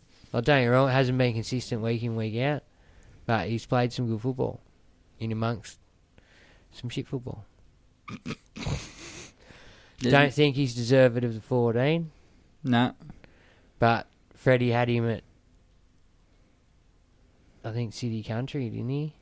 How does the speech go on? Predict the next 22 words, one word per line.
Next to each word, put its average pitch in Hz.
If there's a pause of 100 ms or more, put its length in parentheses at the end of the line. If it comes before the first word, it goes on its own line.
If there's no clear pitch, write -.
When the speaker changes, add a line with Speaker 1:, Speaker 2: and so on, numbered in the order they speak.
(120)
Speaker 2:
Yeah. 131 (1080)
Speaker 1:
And 107
liked 110
him. 104 (1120)
He 113
had 135
him 110
somewhere 107
anyway 107
and, 98
and 101
really 107
liked 101
him, 101
Speaker 2:
Who, 143
Speaker 1:
so. -
Speaker 2:
who 139
would 139
have 123
been 123
your 127
utility? 123